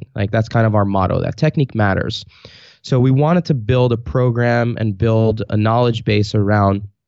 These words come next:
how do we get these people to understand the benefit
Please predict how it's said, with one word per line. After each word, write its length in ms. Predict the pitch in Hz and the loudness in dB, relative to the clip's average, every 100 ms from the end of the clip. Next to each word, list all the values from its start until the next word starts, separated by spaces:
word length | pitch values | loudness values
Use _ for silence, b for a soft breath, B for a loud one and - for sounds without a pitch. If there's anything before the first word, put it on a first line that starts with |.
| _ _ _ _ - | _ _ _ _ -12
how 180 | - 139 | -2 0
do 80 | 165 | 2
we 100 | 160 | 2
get 380 | 139 131 123 - b b b b - | 2 2 2 -4 b b b b 0
these 160 | 139 | 0
people 320 | - 160 131 123 | 2 0 2 0
to 120 | - | 0
understand 1000 | 135 123 117 - 143 139 117 110 107 - | 2 0 -2 -2 0 2 2 2 0 -2
the 120 | 117 | -4
benefit 720 | 104 160 185 226 - 95 98 | -2 0 2 0 0 -2 -2